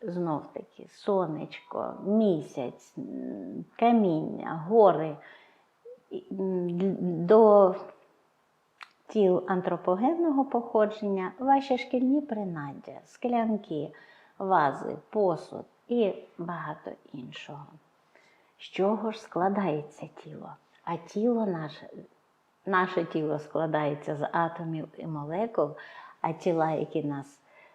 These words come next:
оточують, складаються з матеріалів або речовин.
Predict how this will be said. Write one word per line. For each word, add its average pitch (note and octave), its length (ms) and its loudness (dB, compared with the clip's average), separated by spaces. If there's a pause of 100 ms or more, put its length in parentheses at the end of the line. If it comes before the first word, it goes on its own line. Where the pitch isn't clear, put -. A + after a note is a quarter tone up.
(160)
оточують, A#3 880 2
складаються D3 1000 -8 (720)
з G3 440 2 (200)
матеріалів F#3 1040 -6
або F3+ 420 0 (200)
речовин. D#3+ 680 -10